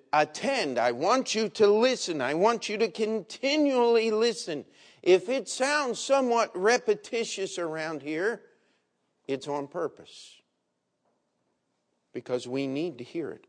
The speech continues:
over and over again." No, we're not trying to brainwash you.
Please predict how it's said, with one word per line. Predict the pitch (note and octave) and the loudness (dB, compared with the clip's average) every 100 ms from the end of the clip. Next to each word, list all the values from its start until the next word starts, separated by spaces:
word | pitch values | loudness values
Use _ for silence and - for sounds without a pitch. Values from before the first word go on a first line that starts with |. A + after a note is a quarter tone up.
| - | -6
over | A2+ A2 A#2+ C3+ - _ | -6 -6 -8 -10 -14 _
and | B2+ A#2+ | -12 -12
over | G2+ G#2 A#2+ | -12 -10 -10
again." | C3 D3 F2+ _ _ _ _ _ _ _ _ _ _ _ _ _ _ _ _ - | -10 -12 -14 _ _ _ _ _ _ _ _ _ _ _ _ _ _ _ _ -12
No, | C3+ C3+ | -8 -6
we're | C#3+ | -4
not | D3+ D3 | -6 -8
trying | C#3+ C3+ C3+ | -10 -10 -10
to | C#3 | -10
brainwash | A2 A2 G2+ G2 F#2 - - | -10 -10 -10 -10 -12 -12 -20
you. | E2+ | -20